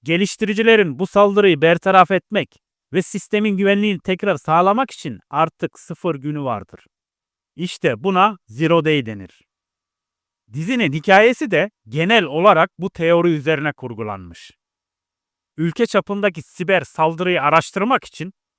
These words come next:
eski A B D Başkanı George Malone göreve çağrılıyor.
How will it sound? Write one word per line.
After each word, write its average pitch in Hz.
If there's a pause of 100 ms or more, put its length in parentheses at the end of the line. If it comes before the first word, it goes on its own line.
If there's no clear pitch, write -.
(140)
eski -
A 156
B 180
D 202
Başkanı 131
George 165
Malone 175 (180)
göreve 156
çağrılıyor. 107